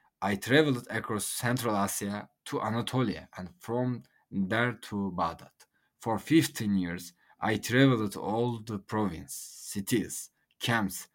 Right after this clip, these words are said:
mountains, and the deserts inhabited by Turks. I also learned all Turkish dialect. I am the author of the world-renowned work called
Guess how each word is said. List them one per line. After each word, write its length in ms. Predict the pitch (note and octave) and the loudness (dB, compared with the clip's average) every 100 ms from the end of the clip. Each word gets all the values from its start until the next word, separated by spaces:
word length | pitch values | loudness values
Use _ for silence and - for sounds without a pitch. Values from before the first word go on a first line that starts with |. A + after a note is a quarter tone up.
| _ - | _ -4
mountains, 600 | G2+ B2+ B2 E2 F2 - F#2+ | 2 2 2 -4 -8 -12 -4
and 140 | G2+ | -2
the 80 | F#2+ | 0
deserts 720 | F#2+ G2 A#2 A#2 F#2+ - - _ _ | 0 2 4 4 2 -8 -18 _ _
inhabited 800 | G2 E2+ G2+ C3 B2 A2+ G#2+ - _ _ _ - | -6 -4 2 4 4 2 -6 -10 _ _ _ -2
by 260 | G#3+ G#3 G3 | 4 4 4
Turks. 520 | - - - - - _ _ _ - | -4 -10 -12 -20 -20 _ _ _ -6
I 120 | - | -2
also 380 | B2+ D3+ C#3 A#2+ | 6 6 6 4
learned 480 | A#2 D3+ C#3+ A#2+ - - | 6 6 6 4 -2 0
all 300 | C#3+ D#3 C3+ | 4 4 4
Turkish 500 | A#2+ G#2+ - G2 - - - _ | -2 -6 -6 -8 -8 -14 -20 _
dialect. 640 | A#2+ G2+ F2 D#2+ - _ - _ _ - - - | 0 2 2 -4 -14 _ -20 _ _ -20 -20 0
I 120 | B2+ | 6
am 220 | C#3 C#3 | 8 8
the 280 | B2+ B2+ B2+ _ _ _ _ A2+ | 6 2 -2 _ _ _ _ 6
author 540 | C#3 D3+ A#2 G2+ - _ - | 8 8 2 -6 -8 _ -2
of 180 | B2+ B2+ - | -2 -2 -6
the 220 | A2+ A2 - | -6 -6 -6
world-renowned 1400 | G#2+ B2 C#3+ C#3 C3+ - _ - F#2+ G#2+ C3+ C#3 G#2 - - | 0 4 4 2 -2 -18 _ -4 0 4 6 6 2 -4 -2
work 460 | A2 B2+ B2+ - - | 2 2 0 -14 -8
called 440 | - C3+ A2+ G2 | 2 2 2 -2